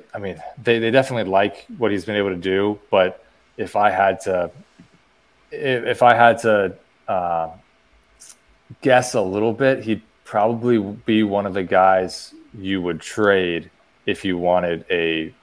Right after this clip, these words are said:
major, major league talent coming back, because he is,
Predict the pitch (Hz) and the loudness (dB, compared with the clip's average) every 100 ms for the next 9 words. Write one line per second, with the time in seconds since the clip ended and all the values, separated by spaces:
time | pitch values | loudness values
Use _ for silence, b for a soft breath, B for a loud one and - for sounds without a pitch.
0 | - 92 90 87 85 82 78 78 _ _ | -14 -4 -4 -2 -2 -2 -2 -6 _ _
1 | _ - 110 90 85 85 82 - 82 80 | _ -16 -6 -4 -2 -4 -4 -2 -2 -2
2 | - 76 73 - - _ _ 92 - 98 | -8 -10 -8 -12 -12 _ _ -6 2 2
3 | 92 - 92 98 90 | 2 -4 -2 0 -2